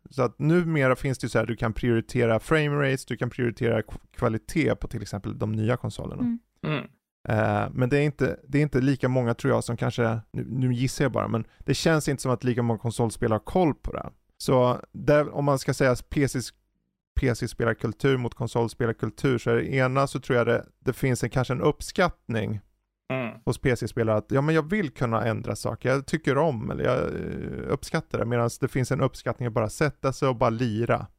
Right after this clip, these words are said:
Speaker 1: på konsol.
Speaker 3: Mm.
Speaker 1: Det är väl det enda jag kan komma på så här på rak arm
Speaker 2: Ja, men
Speaker 1: angående
Speaker 2: så
Speaker 1: den frågan.
Speaker 2: över en kant, liksom. Eh,
Speaker 1: Ja.
Speaker 2: sen finns det ju många som oss, till exempel, som spelar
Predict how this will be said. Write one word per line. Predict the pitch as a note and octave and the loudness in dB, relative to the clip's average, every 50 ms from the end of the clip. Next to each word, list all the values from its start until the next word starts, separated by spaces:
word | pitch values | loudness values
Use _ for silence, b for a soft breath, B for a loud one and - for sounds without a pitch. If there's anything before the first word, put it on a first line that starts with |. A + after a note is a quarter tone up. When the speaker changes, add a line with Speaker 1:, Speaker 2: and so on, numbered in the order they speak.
| _ _ _ _ - | _ _ _ _ -10
Speaker 1:
på | - | -6
konsol. | - A#2 A#2 A2 - - C#3 - A#2 - _ _ - | -4 -4 -4 -4 -2 -2 -4 -4 -6 -10 _ _ -6
Speaker 3:
Mm. | D#3 D3 C#3+ C#3 - _ _ - - - | -4 -4 -4 -6 -10 _ _ -20 -6 -2
Speaker 1:
Det | - | 0
är | C#3 | 0
väl | C#3+ C#3 | 2 2
det | D3 | 2
enda | - E3 D#3 C3+ C3 D3+ | 2 2 2 4 4 2
jag | C#3+ - | 2 2
kan | C#3 B2 | 0 -2
komma | - C3+ B2 A#2 | 0 0 0 0
på | - B2+ A#2 A#2 - | 2 2 0 0 2
så | - B2 | 2 2
här | A2+ A2 | 2 2
på | - A#2 | 2 0
rak | A2 A#2+ A2 G#2 - - - | 2 2 0 0 -2 -6 -2
arm | - C3 A#2 G#2+ G2+ G2+ E2 F#2 G#2 - _ _ _ _ _ _ _ _ | 2 2 2 2 0 -2 -6 -10 -10 -12 _ _ _ _ _ _ _ _
Speaker 2:
Ja, | - A3+ | -2 0
men | A#3 - | 2 2
Speaker 1:
angående | - A3+ A3 G#3 - | 4 4 4 2 4
Speaker 2:
så | G#3+ G#3+ | 4 4
Speaker 1:
den | G3 F#3+ F#3+ | 4 4 4
frågan. | F#3+ - G#3 G#3 | 4 4 4 4
Speaker 2:
över | G#3+ G#3+ G#3 G#3+ G#3+ G3+ | 4 2 2 0 -2 -2
en | G3+ G3+ G3+ G3+ - | -2 -4 -4 -6 -4
kant, | - G#3 G#3 G3 G3+ - - - - G3+ | -4 -4 -4 -4 -8 -14 -16 -16 -12 -10
liksom. | F#3+ - - - - A3+ A3+ B B - _ _ A#3+ | -10 -10 -10 -8 -8 -8 -8 B B -20 _ _ -10
Eh, | A3 G#3+ | -6 -2
Speaker 1:
Ja. | G#3+ B2+ A2 G2 F#2 - - - | 0 2 2 2 0 -2 -4 -6
Speaker 2:
sen | A#3+ A3+ A3 | -6 -8 -8
finns | - - A#3 A3+ - - | -8 -8 -8 -8 -8 -10
det | - A3+ | -8 -6
ju | A3+ A3 A3 G#3+ G#3+ G#3+ - _ | -4 -2 -2 -4 -6 -8 -10 _
många | A#3+ A3+ A3+ G#3+ G3+ G#3+ | -6 -6 -4 -4 -6 -6
som | - A3+ G#3 G3+ | -8 -8 -8 -8
oss, | A#3 - | -10 -10
till | - A#3 | -12 -10
exempel, | A3 A3+ G3+ - - A3+ | -8 -8 -8 -8 -12 -16
som | - A3+ | -16 -16
spelar | - - G#3+ G3+ G3+ G3 G3 | -10 -8 -6 -6 -4 -6 -6